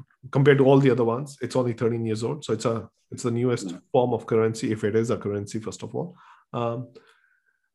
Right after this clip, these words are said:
Speaker 1: all these markets, whether it's the debt market or the derivatives and all that stuff, that's, that's a new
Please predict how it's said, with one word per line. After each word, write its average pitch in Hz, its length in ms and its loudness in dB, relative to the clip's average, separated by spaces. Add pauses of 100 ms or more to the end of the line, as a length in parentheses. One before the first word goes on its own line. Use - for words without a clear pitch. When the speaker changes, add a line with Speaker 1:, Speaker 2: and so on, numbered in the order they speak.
Speaker 1:
all 143 200 4
these 151 260 0
markets, 120 480 -2
whether 120 180 0
it's 113 120 -6
the 113 60 -6
debt 110 300 -4
market 113 380 -2
or 107 60 -2
the 104 100 -6
derivatives 110 800 0
and 113 100 -8
all 104 120 -4
that 104 180 -8
stuff, 127 400 -12 (480)
that's, 123 280 -4
that's 123 260 -6
a 139 60 0
new 127 680 -2